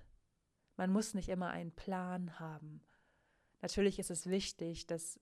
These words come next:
eure Lebensumstände insofern gesichert seid, als dass ihr, sind, als dass ihr ein Zuhause habt und genug Geld habt und eine Krankenversicherung habt und so weiter und so fort. Aber wenn ihr etwas macht, nur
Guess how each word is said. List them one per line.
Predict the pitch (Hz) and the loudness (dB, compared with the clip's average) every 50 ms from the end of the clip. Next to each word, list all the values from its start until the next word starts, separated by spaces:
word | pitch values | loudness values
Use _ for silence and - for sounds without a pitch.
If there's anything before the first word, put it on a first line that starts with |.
| - - | -4 -2
eure | 180 175 170 175 | -2 0 2 2
Lebensumstände | 170 175 180 185 180 - - 175 165 160 165 - 175 170 170 165 165 165 165 170 - | 2 2 2 2 0 0 -2 -6 -4 -4 -2 0 0 0 0 -2 -2 -2 -4 -4 -2
insofern | 175 180 165 185 180 - 175 170 170 165 | -2 0 0 0 -2 0 -4 -2 0 0
gesichert | 170 160 170 175 - - 170 - - | -2 -2 -2 -4 -4 -4 -6 -6 -4
seid, | 165 160 165 165 - | -4 -4 -2 -4 -4
als | 160 - - | -8 -6 -8
dass | 170 160 - | -8 -6 -4
ihr, | 170 165 160 - _ _ _ _ _ | -4 -4 -4 -6 _ _ _ _ _
sind, | - 165 180 170 165 170 | -4 -2 0 0 0 -4
als | 170 165 - | -6 -6 -6
dass | 170 165 - | -6 -6 -4
ihr | - 160 | -6 -6
ein | 165 160 | -6 -6
Zuhause | - 170 170 196 202 185 185 175 | -4 0 4 4 4 4 4 -2
habt | 175 170 170 - - | -2 -4 -6 -6 -10
und | 165 160 | -10 -8
genug | - 165 165 160 165 | -6 -6 -6 -4 0
Geld | 175 175 180 - - | 0 0 0 0 -4
habt | 175 175 - | -10 -10 -10
und | 170 151 | -12 -12
eine | 156 165 | -12 -10
Krankenversicherung | - - 185 180 170 - 165 165 170 - - 165 147 143 | -4 -2 -2 -2 0 -2 -6 -8 -8 -8 -8 -8 -8 -8
habt | 160 - - | -12 -10 -8
und | 165 165 - | -8 -6 -6
so | 165 165 | -6 -6
weiter | 165 165 165 165 | -6 -6 -8 -8
und | 165 - | -8 -8
so | 175 | -10
fort. | - - - - - - - - - - - - - - - | 0 2 2 2 0 -2 -14 -20 -20 -20 -20 -18 -4 4 4
Aber | 180 175 175 175 170 165 - _ _ _ _ _ _ _ _ _ _ _ _ _ _ _ _ _ _ - - - _ _ _ _ _ _ _ _ _ _ _ _ - | 6 8 8 6 4 2 -4 _ _ _ _ _ _ _ _ _ _ _ _ _ _ _ _ _ _ -20 -20 -20 _ _ _ _ _ _ _ _ _ _ _ _ 2
wenn | - 196 196 190 | 4 6 6 6
ihr | 185 - | 6 4
etwas | - - 170 170 - - | 0 0 0 0 2 4
macht, | 196 214 214 180 - - - - - - - - - _ _ _ _ _ _ _ _ _ _ _ - | 6 6 6 4 2 -4 -10 -12 -14 -14 -16 -20 -20 _ _ _ _ _ _ _ _ _ _ _ 0
nur | 185 185 190 208 226 247 254 262 269 302 | 4 8 8 10 10 10 8 6 4 0